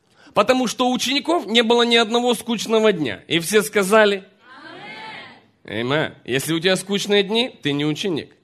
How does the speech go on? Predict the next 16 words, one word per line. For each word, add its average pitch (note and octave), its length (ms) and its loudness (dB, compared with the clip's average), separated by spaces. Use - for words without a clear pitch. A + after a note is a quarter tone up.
<laughs> - 1000 -8
У D3 80 -2
меня G#3+ 280 4
скучных G#3 460 -2
дней, F3+ 260 0
поверьте. D3 500 -2
Мне C#3+ 260 -2
надо G#3 200 0
двадцать F#3+ 360 -2
че-, G3 260 -2
двадцать E3+ 440 -4
семь G3+ 280 2
минимум F#3 400 4
часов F3 400 -4
в B2+ 60 -12
дне, G3+ 360 0